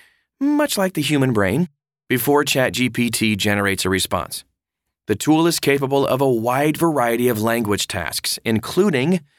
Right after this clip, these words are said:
generating text, completing text, translating text,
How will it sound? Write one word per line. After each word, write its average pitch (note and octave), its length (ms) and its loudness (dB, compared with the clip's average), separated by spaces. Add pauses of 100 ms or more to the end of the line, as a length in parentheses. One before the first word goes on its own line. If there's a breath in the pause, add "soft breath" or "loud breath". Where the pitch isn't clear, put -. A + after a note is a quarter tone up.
(380 soft breath)
generating A#2+ 480 0
text, - 480 -4 (380)
completing D3 640 0
text, - 480 -6 (260)
translating D3 720 0
text, - 440 -6